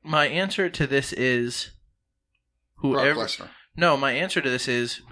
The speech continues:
Speaker 1: whoever the guys decide to write as the victor.
Speaker 2: This is true. But if it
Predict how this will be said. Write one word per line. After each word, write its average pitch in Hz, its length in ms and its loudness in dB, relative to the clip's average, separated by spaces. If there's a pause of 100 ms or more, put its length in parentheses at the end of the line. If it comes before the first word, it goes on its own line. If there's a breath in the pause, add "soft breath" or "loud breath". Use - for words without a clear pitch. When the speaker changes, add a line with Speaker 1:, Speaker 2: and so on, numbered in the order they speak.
Speaker 1:
whoever 143 420 0
the 139 100 -4
guys 127 440 2
decide 123 400 0
to 110 80 -2
write 110 340 0
as 120 160 -10
the 110 80 -8
victor. - 420 -10 (180)
Speaker 2:
This 131 160 -4
is 135 100 -4
true. - 300 0 (500 soft breath)
But 156 100 6
if 147 160 4
it 147 220 2